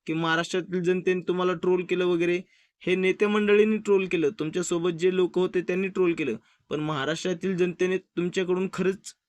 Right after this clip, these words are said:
शिकायला पाहिजे की निष्ठा काय असते, एकनिष्ठ राहिलाचं कसं आपल्या पक्षासोबत. आपला पक्षाची कितीही उतरता काळ आली तरी आपण आपला पक्ष सोडून जायचं नाही,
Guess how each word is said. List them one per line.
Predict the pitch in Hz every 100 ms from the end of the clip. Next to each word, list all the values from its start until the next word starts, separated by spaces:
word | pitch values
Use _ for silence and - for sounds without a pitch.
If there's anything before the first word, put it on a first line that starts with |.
| -
शिकायला | - 190 208 208
पाहिजे | 202 180 156 165 185 _ _ _ -
की | 151
निष्ठा | 180 202 220 208
काय | 190
असते, | 175 - 135 113 - -
एकनिष्ठ | 160 180 185 -
राहिलाचं | 185 165 170 175 _ _ _ _ _ - 196
कसं | 190 185 170 - -
आपल्या | 113 156 156
पक्षासोबत. | 170 170 - 156 147 - - - -
आपला | - 165
पक्षाची | 165 175 - 185 165 - 190
कितीही | 170 202 214 208
उतरता | 220 190 185 190
काळ | 185 185 -
आली | - 202 185 180 _ _ -
तरी | 165 175
आपण | 113 165 - 190 190
आपला | - 170 170 180
पक्ष | 175 185 - 175
सोडून | - 175 170 175 180 180 _ _ 123 127
जायचं | 160 175 202 196
नाही, | 185 180